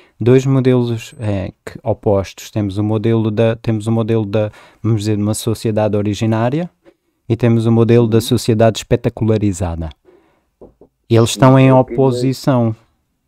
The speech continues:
Speaker 1: Eles estão em oposição,
Speaker 2: Pois é.
Speaker 1: os dois.
Speaker 2: Tá essa oposição, que é a, a essência de toda, de todo o livro, né? É, e eu,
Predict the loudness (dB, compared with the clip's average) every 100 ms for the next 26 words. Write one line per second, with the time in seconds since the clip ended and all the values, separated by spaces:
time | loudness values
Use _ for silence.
0 | _ -8 -6 -2 0 0 -2 -4 -4 -2
1 | -2 -2 -2 -2 -2 -6 _ _ _ _
2 | _ _ _ _ _ _ _ -6 -4 -4
3 | -8 -16 -16 -14 -14 -14 -20 -18 -16 -16
4 | -18 -16 -12 -8 -8 -8 -10 -10 -12 -12
5 | -16 -16 -16 -18 -20 -20 -20 -18 -16 -12
6 | -10 -10 -12 _ _ _ _ _ -20 -20
7 | -20 -20 -16 -14 -14 -14 -14 -14 -16 -18
8 | _ _ _ _ _ -20 -20 -18 -20 _
9 | -20 -12 -10 -10 -14